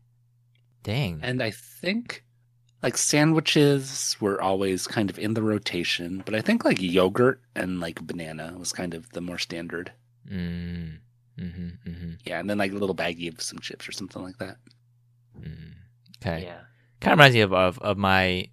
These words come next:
Speaker 1: school lunch back in, like, elementary school, earlier in elementary school, like, first, second gr-, grade.
Speaker 2: Yeah, yeah,
Speaker 1: Yeah.
Speaker 2: that's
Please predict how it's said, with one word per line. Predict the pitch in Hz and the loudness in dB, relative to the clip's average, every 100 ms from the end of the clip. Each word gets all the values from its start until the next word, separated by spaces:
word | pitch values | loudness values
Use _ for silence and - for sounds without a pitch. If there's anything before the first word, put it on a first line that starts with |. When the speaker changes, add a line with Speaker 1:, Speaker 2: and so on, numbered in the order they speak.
| _ _ _ _ _ _ | _ _ _ _ _ _
Speaker 1:
school | - - - 117 107 98 | -10 -10 -4 4 6 6
lunch | 85 85 85 - - _ | 4 0 -4 -8 -8 _
back | 104 95 104 | 6 6 4
in, | |
like, | 92 - | -2 -2
elementary | 92 92 87 90 | -2 -4 -4 -6
school, | - 85 73 71 78 | -6 -4 -4 -6 -4
earlier | 104 101 95 87 | 2 4 4 2
in | 87 | -2
elementary | 87 85 87 | -4 -4 -6
school, | - 82 | -6 -6
like, | - | -2
first, | 87 - | -4 -2
second | 85 85 80 - | -6 -6 -10 -14
gr-, | - - _ - | -16 -16 _ -4
grade. | 92 90 92 98 _ _ _ _ _ _ - | 0 0 -2 -6 _ _ _ _ _ _ 6
Speaker 2:
Yeah, | 381 - 101 | 6 6 0
yeah, | 220 277 | -2 -2
Speaker 1:
Yeah. | 98 | -2
Speaker 2:
that's | 87 | -2